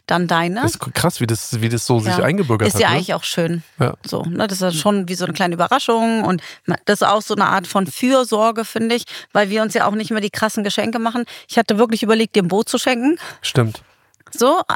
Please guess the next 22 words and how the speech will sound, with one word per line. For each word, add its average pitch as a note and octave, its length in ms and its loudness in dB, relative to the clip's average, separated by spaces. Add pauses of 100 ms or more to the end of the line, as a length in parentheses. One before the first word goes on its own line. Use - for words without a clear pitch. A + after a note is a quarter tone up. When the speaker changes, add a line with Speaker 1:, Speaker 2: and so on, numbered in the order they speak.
(120)
Speaker 1:
ich G3+ 80 -2
hab A3 160 0
w-, - 120 -6 (140)
wirklich, C#4 500 0 (100)
und G#3+ 160 -4
ich - 120 -16
wollte A3+ 240 2
Anis G#3+ 220 -2
jetzt - 180 -6
ein F#3+ 60 -4
schönes B3 320 2
Boot A3 260 -2
schenken, G#3 460 0
dass F#3+ 140 -4
er F#3+ 100 0
ein F#3+ 80 -6
bisschen G#3+ 200 -2
Boot A#3 200 0
fahren G3+ 240 0
kann G3 380 -2
und, F#3 180 -2
ne, B3 140 2